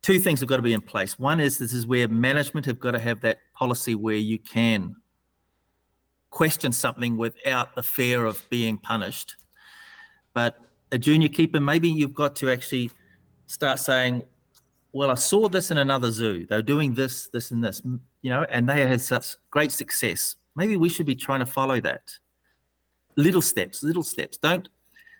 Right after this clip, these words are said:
automatically go up to the senior keeper and say, "No, you're wrong," or, "You're old-fashioned." I mean, I remember as a junior keeper, I made that one mistake one time with an old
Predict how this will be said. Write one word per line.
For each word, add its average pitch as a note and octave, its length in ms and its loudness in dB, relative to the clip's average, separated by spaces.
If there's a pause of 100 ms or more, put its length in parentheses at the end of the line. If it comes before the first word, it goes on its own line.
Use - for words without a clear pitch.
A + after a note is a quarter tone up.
(160)
automatically C#3 600 2
go B2+ 160 0
up B2+ 160 0
to - 80 -10
the A#2+ 80 -4
senior B2 360 0
keeper B2+ 240 -4
and A2+ 40 -4
say, A2+ 180 0
"No, C3+ 260 4
you're B2 200 2
wrong," A#2 540 0
or, G#2+ 160 -6
"You're G#2+ 160 0
old-fashioned." A#2+ 800 -2 (300)
I A2+ 40 -10
mean, A2+ 240 -8
I C3 120 0
remember C#3+ 540 0 (960)
as C3+ 140 0
a C3 80 0
junior C3+ 280 0
keeper, C3 260 -2
I C3+ 100 2
made C#3 220 0
that A#2+ 160 -2
one A#2 180 0
mistake A2+ 440 -4
one A2+ 160 -4
time A2 300 -2
with G2 140 -6
an G2 80 -6
old C3+ 460 2